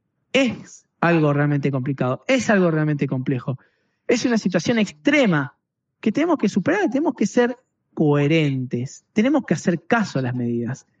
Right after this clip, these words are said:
y hacer un poco un sacrificio personal cada uno. Y no dejar de decir que porque se cierra todo nueve días, eh, está todo mal, sigue siendo fiestas clandestinas, decir, "Ah, no, yo me paso por, por las bolas", pero no le diga así, "pero me paso por la bola lo que diga el gobierno".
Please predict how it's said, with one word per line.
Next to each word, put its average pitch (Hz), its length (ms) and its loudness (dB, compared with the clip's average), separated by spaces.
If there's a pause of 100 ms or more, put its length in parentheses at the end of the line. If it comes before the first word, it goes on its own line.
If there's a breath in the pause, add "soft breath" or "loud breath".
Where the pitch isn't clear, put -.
(160)
y 240 60 0
hacer 302 200 2
un 247 80 2
poco 233 200 0
un 202 80 4
sacrificio 165 520 0
personal 139 400 0
cada 127 220 0
uno. 123 320 -4 (880)
Y 160 80 2
no 208 200 4
dejar 165 280 2
de 160 60 2
decir 160 300 0
que 151 120 0
porque 135 560 -4
se - 200 -6
cierra 180 380 2
todo 180 220 2
nueve 175 280 2
días, 202 560 2 (520)
eh, 143 500 0
está 143 140 -2
todo 147 180 2
mal, 202 440 4
sigue 156 220 -2
siendo 151 200 -4
fiestas 143 200 -6
clandestinas, 180 880 0 (280)
decir, 175 300 0
"Ah, 180 180 2
no, 170 180 0
yo 147 140 -4
me 135 80 -2
paso 135 260 -4
por, 127 200 -4
por 135 140 -4
las 127 120 -2
bolas", 160 340 2
pero 127 120 -4
no 127 60 -4
le 131 60 0
diga 156 100 2
así, 269 180 2
"pero 139 160 -2
me 131 80 -2
paso 139 220 -2
por 131 100 -2
la 127 80 0
bola 139 180 2
lo 127 100 -2
que 131 100 -2
diga 131 160 0
el 143 60 2
gobierno". 233 600 2